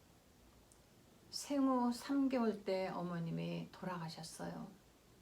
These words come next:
그리고는 엄마 없이 살다가 한 다섯 살 되었을 때, 아, 새어머니가 들어오셨습니다.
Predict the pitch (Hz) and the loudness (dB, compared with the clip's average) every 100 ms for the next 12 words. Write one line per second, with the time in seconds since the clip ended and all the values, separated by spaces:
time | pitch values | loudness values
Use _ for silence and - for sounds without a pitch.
0 | - - - - - - - - - 214 | -20 -20 -20 -20 -20 -20 -20 -16 -4 -2
1 | 196 208 202 208 214 214 254 - - - | 0 2 2 2 2 0 -8 -14 -20 -20
2 | - - - - - - - 190 220 226 | -20 -20 -20 -20 -20 -10 0 4 6 6
3 | 196 196 - 202 185 190 202 147 - - | 4 2 -2 -2 0 0 0 -2 -8 -14
4 | - - - - - - - - - - | -20 -20 -20 -20 -20 -20 -20 -20 -20 -20
5 | - - - - 208 196 202 - - 226 | -20 -18 -16 -12 -6 -4 -4 -4 -2 0
6 | 196 190 180 196 226 254 - - - - | 0 -2 0 0 0 -2 -8 -18 -20 -20
7 | - - - - - 233 220 214 214 214 | -20 -20 -20 -20 -8 0 2 2 2 0
8 | 214 208 208 - - - - - 214 208 | -2 -4 -8 -12 -20 -20 -20 -10 -6 -2
9 | 220 - 247 233 202 196 - 175 - 170 | -2 0 0 2 2 2 -2 -6 -4 -4
10 | 170 233 277 349 - - - - - - | 0 2 2 0 -10 -20 -20 -20 -20 -12
11 | - 165 160 165 165 - 233 202 175 165 | -4 -2 -2 -4 -6 -2 0 2 0 -2
12 | 165 165 175 175 - 170 165 170 165 175 | -2 -2 -4 -6 -8 -6 -4 -6 -8 -8
13 | 160 170 | -8 -8